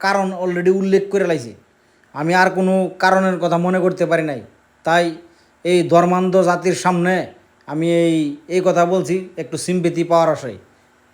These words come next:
আমার ভুল হয়েছে, বুঝতে পারছেন? আর পাবন ভাই, আপনারও একটা কথা বলি, আপনি শুধু টার্গেট দেন, আমাদের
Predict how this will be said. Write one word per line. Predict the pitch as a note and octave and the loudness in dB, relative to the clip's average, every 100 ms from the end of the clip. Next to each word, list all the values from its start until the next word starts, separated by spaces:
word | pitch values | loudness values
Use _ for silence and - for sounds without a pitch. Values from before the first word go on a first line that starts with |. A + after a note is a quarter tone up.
| - | -8
আমার | D3 D#3+ | 0 2
ভুল | D3+ E3 | 4 4
হয়েছে, | F3 C#3 A2 - _ _ _ _ _ | 4 2 -6 -8 _ _ _ _ _
বুঝতে | D3+ D3 F3 | -6 -2 2
পারছেন? | F#3+ F#3+ F3+ A#2+ - _ _ _ _ _ _ _ _ - - _ | 4 4 0 -2 -16 _ _ _ _ _ _ _ _ -20 -20 _
আর | - D3+ C#3+ | 0 0 4
পাবন | F3+ F#3+ F#3+ | 2 4 4
ভাই, | F#3+ | 4
আপনারও | F3 E3 E3+ F3+ | 4 2 0 2
একটা | F#3 F#3 F#3 | 2 2 0
কথা | F#3+ F#3 | 0 0
বলি, | F#3+ F#3 F#3 F#3 _ _ _ - | 0 -2 -4 -10 _ _ _ -6
আপনি | D#3 D#3+ F3+ | -6 -2 -4
শুধু | D3 E3+ F3 | -2 0 0
টার্গেট | E3+ F3 E3+ F3+ | 4 2 4 2
দেন, | E3 F#3 F#3 E3+ - | 2 0 0 -6 -16
আমাদের | - D#3 E3 E3+ | -8 -2 0 0